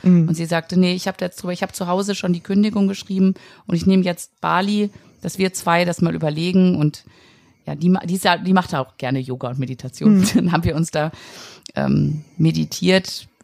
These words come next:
Speaker 2: wie blöd, und Yoga gemacht und ganz leichtes, sanftes Yoga.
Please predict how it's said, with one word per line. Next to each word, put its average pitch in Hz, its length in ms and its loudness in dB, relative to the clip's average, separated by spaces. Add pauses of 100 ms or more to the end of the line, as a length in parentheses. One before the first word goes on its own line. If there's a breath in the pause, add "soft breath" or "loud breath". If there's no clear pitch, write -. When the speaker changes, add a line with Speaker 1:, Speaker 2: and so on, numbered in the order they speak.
(100)
Speaker 2:
wie 175 140 -4
blöd, 160 600 -4
und 156 400 2
Yoga 160 300 0
gemacht 165 500 0
und 143 540 2 (380)
ganz 139 260 -2
leichtes, 123 480 -6
sanftes 135 480 -2
Yoga. 131 380 -4